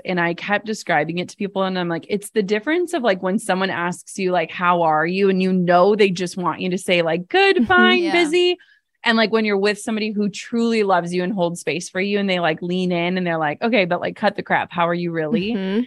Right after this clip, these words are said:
Speaker 1: Like, that is what it is." And, and someone recently just messaged me the other day and they were like, "I am, like, one chapter in and I'm hearing my voice again." And I was like, "That is the goal." Like, it is not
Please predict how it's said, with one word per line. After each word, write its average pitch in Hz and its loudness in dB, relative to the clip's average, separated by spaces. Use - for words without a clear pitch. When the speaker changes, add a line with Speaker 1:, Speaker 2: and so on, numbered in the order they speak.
Speaker 1:
Like, 196 2
that 202 4
is 262 0
what 220 -2
it 190 -2
is." 180 2
And, 175 -6
and 170 -4
someone 202 -2
recently 180 -4
just 180 -8
messaged 175 -6
me 170 -8
the 175 -6
other 170 -6
day 165 -4
and 165 -8
they 160 -8
were 156 -8
like, 135 -10
"I 190 0
am, 196 -4
like, 175 -4
one 180 -4
chapter 196 -4
in 165 -6
and 170 -4
I'm 165 -4
hearing 180 -2
my 151 -2
voice 208 -4
again." 233 -2
And 185 -2
I 175 2
was 180 -2
like, 165 -2
"That 196 0
is 269 -2
the 202 2
goal." 151 -4
Like, 180 -2
it 208 0
is 220 0
not 196 2